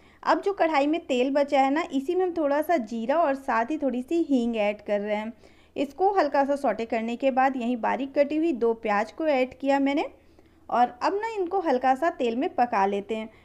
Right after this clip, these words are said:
प्याज का जैसे थोड़ा सा कलर चेंज होता है ना, तो यहीं एक चम्मच तक लहसुन अदरक का पेस्ट ऐड किया है। इसको भी मिक्स कर लेते हैं और तेल में ही अच्छे से पका लेना है। यहीं दो से तीन मिर्च को ना मैंने लॉन्ग साइज में कट करके ऐड किया है।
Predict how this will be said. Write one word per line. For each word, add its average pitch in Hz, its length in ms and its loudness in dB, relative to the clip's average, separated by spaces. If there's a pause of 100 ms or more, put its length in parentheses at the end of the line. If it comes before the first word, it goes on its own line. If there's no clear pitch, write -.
(140)
प्याज 302 220 0
का 403 100 -4
जैसे 381 280 -2
थोड़ा 285 240 0
सा 277 140 -4
कलर 247 340 0
चेंज 254 320 -4
होता 240 240 -2
है 247 100 0
ना, 294 140 0
तो 339 100 -6
यहीं 277 240 -2
एक 294 220 -8
चम्मच 330 280 -2
तक 370 180 -4
लहसुन 269 360 -2
अदरक 226 300 -2
का 330 120 -4
पेस्ट 226 420 -4
ऐड 208 220 -2
किया 214 240 -4
है। 220 160 -6 (420)
इसको 294 240 -2
भी 440 180 0
मिक्स 339 320 -2
कर 370 220 2
लेते 339 280 0
हैं 359 140 0
और 415 140 0 (180)
तेल 262 240 2
में 294 120 0
ही 370 160 2
अच्छे 247 300 -4
से 277 120 -6
पका 226 340 0
लेना 214 280 -4
है। 320 160 -2 (420)
यहीं 330 300 2
दो 349 140 2
से 392 140 -4
तीन 320 320 0
मिर्च 320 300 2
को 370 140 0
ना 403 120 0
मैंने 320 220 2
लॉन्ग 233 260 2
साइज - 280 -2
में 285 160 -2
कट 220 200 -2
करके 220 340 -6
ऐड 208 300 -2
किया 220 200 -4
है। 220 160 -8